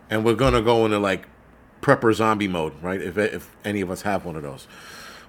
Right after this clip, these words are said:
But, uh, most of us are gonna recognize the first sign of odd attacks and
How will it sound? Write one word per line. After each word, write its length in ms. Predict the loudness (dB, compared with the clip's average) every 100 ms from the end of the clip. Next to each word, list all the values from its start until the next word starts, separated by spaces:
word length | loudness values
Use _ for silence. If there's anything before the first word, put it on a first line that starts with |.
| 0
But, 220 | 0 4
uh, 180 | 4 4
most 260 | 4 4 4
of 120 | 2
us 120 | 2
are 40 |
gonna 160 | 2 6
recognize 420 | 4 4 0 -2
the 80 | -2
first 300 | 0 0 0
sign 400 | -4 -2 -4 -8 -8
of 200 | -6 -6 0
odd 220 | 4 4
attacks 560 | 2 0 0 0 -2 -14 -14 -8
and 160 | -6